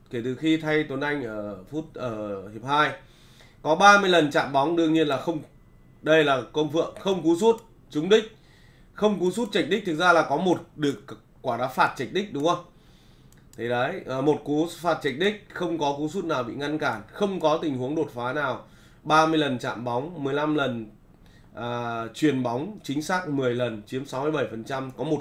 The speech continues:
key pass. Đấy. À, tạt bóng năm, bảy lần, chính xác hai, không có đường bóng dài nào. Một lần tranh cướp bóng sệt thắng,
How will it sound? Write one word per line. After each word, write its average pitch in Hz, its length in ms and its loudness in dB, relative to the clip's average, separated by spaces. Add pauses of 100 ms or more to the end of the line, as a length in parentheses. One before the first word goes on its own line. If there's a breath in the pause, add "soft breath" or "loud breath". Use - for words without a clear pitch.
key 135 200 -4
pass. 170 280 2 (920 soft breath)
Đấy. 139 380 -2 (920)
À, 135 420 -2
tạt 151 320 4
bóng 151 420 2
năm, 180 300 4
bảy 151 200 8
lần, 131 440 0
chính 147 200 -6
xác 196 220 4 (120)
hai, 165 320 6 (200)
không 190 260 -2
có 156 160 2
đường 160 180 0
bóng 131 180 -2
dài 151 260 2
nào. 131 320 -2 (960 soft breath)
Một 165 240 4
lần 160 360 6
tranh 185 200 -2
cướp 220 200 2
bóng 160 160 0
sệt 180 200 4 (160)
thắng, 147 380 0